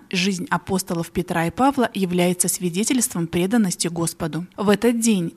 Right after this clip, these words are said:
верующие ставят свечку у изображающей апостолов иконы и молятся им за себя и своих близких, а также помогают нуждающимся. В день памяти Петра и Павла заканчивается Петров пост. Издавна на этот праздник люди накрывали богатые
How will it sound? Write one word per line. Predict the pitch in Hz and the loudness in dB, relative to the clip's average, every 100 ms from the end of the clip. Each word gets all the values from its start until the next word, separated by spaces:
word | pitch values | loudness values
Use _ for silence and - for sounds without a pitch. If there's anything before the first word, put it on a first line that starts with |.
| - | -6
верующие | 185 175 175 165 180 | 0 0 2 0 0
ставят | 175 - 165 170 | -2 -2 -2 -2
свечку | - 202 269 - - - | -2 2 2 0 -4 0
у | 285 | 2
изображающей | 277 185 180 175 170 170 - 175 | 2 0 0 0 0 0 -2 -4
апостолов | 165 170 165 170 165 - | -4 -4 -4 -6 -8 -6
иконы | 180 - 277 277 277 | -4 4 6 6 6
и | 311 | 8
молятся | 220 170 165 165 - | 8 6 0 -4 -6
им | - 269 277 | 4 4 4
за | 202 175 | 0 0
себя | - 160 165 | 0 0 0
и | 254 196 | 0 0
своих | - 175 165 156 | -2 0 -2 -4
близких, | 156 151 - - - - | -4 -2 -4 -6 -14 -4
а | 180 | -2
также | 220 285 294 294 - | 4 4 4 0 2
помогают | 320 247 180 214 339 | 6 6 6 0 0
нуждающимся. | 214 165 160 156 160 - 160 - 180 - | 0 -2 -2 -2 -2 -4 -4 -4 -6 -8
В | 202 | 2
день | 233 233 | 6 6
памяти | 269 190 175 190 | 4 4 2 -2
Петра | 185 185 180 175 | -2 -2 0 0
и | |
Павла | 180 269 269 208 | 2 2 4 0
заканчивается | 180 190 - 262 294 254 190 - | 0 -2 4 4 4 2 0 -2
Петров | 175 165 - 175 - | -4 -6 -2 -2 -2
пост. | - 208 - - _ | -2 -2 -2 -8 _
Издавна | 254 208 185 175 175 | 4 4 2 0 0
на | 175 | 0
этот | 175 190 - | -2 -4 0
праздник | 240 294 269 254 - | 2 4 4 2 2
люди | 254 311 | 2 6
накрывали | 247 185 - 170 170 175 | 6 6 0 0 0 0
богатые | 175 170 160 | -2 -2 -4